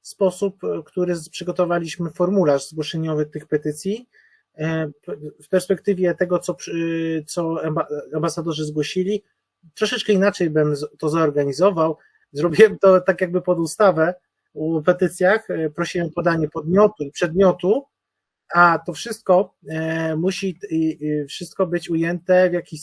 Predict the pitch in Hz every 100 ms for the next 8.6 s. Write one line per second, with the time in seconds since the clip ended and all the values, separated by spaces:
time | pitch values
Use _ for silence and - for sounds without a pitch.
0 | - 175 156 156 - 165 - 208 185 156
1 | 165 151 160 202 240 _ _ - 180 196
2 | 185 202 190 185 190 180 175 135 110 _
3 | _ _ _ _ _ _ 170 226 220 202
4 | 190 180 170 170 165 147 170 190 185 175
5 | 165 170 170 165 165 151 170 156 180 214
6 | 233 - - 185 180 175 180 175 180 175
7 | 170 - - 160 180 - 196 196 185 175
8 | - 185 - 202 214